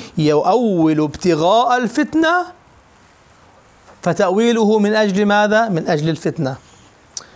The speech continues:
تعلمون من يقول هذا الكلام؟ وأنا استغرب جدا من يقوله. يقول: "أشد الناس غلوا في الظاهر في تاريخ الأمة".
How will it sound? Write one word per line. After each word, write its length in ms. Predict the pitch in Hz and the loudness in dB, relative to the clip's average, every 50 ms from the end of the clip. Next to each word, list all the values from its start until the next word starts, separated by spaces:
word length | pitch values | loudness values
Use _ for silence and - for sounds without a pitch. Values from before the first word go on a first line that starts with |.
| - - - - - - - - - - | -20 -20 -20 -20 -20 -20 -20 -14 -6 -2
تعلمون 380 | 202 185 220 254 262 294 311 | 0 0 2 2 2 2 2
من 120 | 294 285 269 | 2 2 2
يقول 240 | 269 269 277 285 247 | 0 0 0 0 2
هذا 140 | 254 247 | 2 0
الكلام؟ 420 | 247 233 - 247 247 247 247 240 240 - - - | 0 -2 0 0 0 0 0 -2 -4 -8 -8 -6
وأنا 300 | 220 - - 233 240 247 | -4 -2 0 0 0 0
استغرب 440 | - - - 262 254 254 254 214 | -2 -2 -2 0 2 2 2 2
جدا 260 | 214 254 233 190 220 214 | 2 0 0 0 0 0
من 160 | 208 202 196 | 0 0 0
يقوله. 520 | 196 185 - 208 208 208 208 202 220 233 226 - - - - - - - - - - - - - - - - - - - - 208 | 0 0 0 0 0 2 2 0 0 -2 -6 -10 -16 -20 -20 -20 -20 -20 -20 -20 -20 -20 -20 -20 -20 -18 -16 -14 -14 -8 -4 -4
يقول: 420 | 208 202 247 285 285 269 277 277 | -2 0 0 2 2 4 2 2
"أشد 260 | 233 - 285 294 311 | 2 0 -2 -2 0
الناس 300 | 311 269 247 226 247 202 | 0 2 2 2 0 0
غلوا 280 | 214 220 233 254 254 240 | 0 0 2 2 2 0
في 100 | 175 226 | 0 0
الظاهر 340 | 214 185 202 247 240 226 196 | 0 0 2 0 0 0 0
في 120 | 202 202 | -2 0
تاريخ 280 | - 208 202 196 - 180 | 2 2 0 0 0 0
الأمة". 360 | 156 151 143 135 131 143 123 | 0 0 0 0 -2 -4 -6